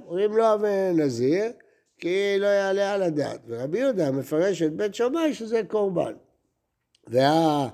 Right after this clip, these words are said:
אמרו הבית שמאי אחד הזימנה, אז כבר ראינו את המחלוקת הזה, למה צריך עוד פעם? אמר רבא, "תרתי תלת", כן, פעמיים שלוש הם חולקים באותו נושא. וכן תני רבי חייא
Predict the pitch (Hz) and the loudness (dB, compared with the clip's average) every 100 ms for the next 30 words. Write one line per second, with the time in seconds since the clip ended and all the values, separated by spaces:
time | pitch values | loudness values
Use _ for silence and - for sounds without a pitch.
0 | - _ _ _ 135 139 143 156 190 180 | -10 _ _ _ -4 -2 0 0 0 0
1 | 160 160 170 165 160 151 165 135 156 156 | 0 2 2 0 0 0 0 -2 -4 -2
2 | 139 131 120 139 143 - 185 202 254 311 | 0 0 0 -2 -4 -4 -4 0 2 2
3 | 294 226 190 151 151 139 120 120 117 151 | 0 -2 0 2 0 0 -2 0 0 2
4 | 160 156 156 160 143 143 123 - _ _ | 0 -2 -2 -2 -2 -8 -12 -14 _ _
5 | _ _ 113 143 208 247 262 226 269 285 | _ _ -4 0 2 2 0 0 2 2
6 | 269 247 226 233 226 185 - 208 190 156 | 0 -2 -2 0 0 -2 -2 0 0 -2
7 | 160 156 175 214 202 165 170 175 220 220 | -2 0 2 0 0 -2 -2 2 2 0
8 | 185 143 160 147 185 165 160 156 170 165 | -4 -2 -2 0 0 2 2 4 4 4
9 | 143 - 117 - _ _ _ _ 135 - | 0 -6 -12 -14 _ _ _ _ -10 0
10 | 214 226 170 202 202 185 160 160 - 247 | 2 2 2 0 2 2 2 0 -2 2
11 | 233 | 2